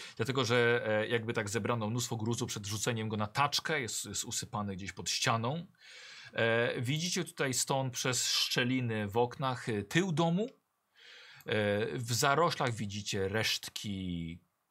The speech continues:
e, spalonych desek, może po szopie, czy, czy, czy coś takiego. E, idziecie dalej?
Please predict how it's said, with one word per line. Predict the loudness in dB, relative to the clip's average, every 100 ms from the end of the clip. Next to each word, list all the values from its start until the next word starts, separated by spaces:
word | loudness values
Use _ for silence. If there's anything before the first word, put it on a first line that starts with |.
| _
e, | -18 -18 -20 _ -20 -12 -8
spalonych | -6 -6 -4 -4 -6 -4
desek, | -2 -2 -2 -6 -8
może | -8 -8 -8
po | -8
szopie, | -6 -6 -8 -10 -14
czy, | -14 -16 -18 -16
czy, | -14
czy | -10 -10
coś | -10 -12
takiego. | -12 -12 -14 -14 -20 -20 _ _ _ _ -20 -20 -20 -20 -20 -16
E, | -10 -8 -8 -8 -8 -10 -12 _ _ _ _ _ _ _
idziecie | -6 -4 -2
dalej? | 0 0 -2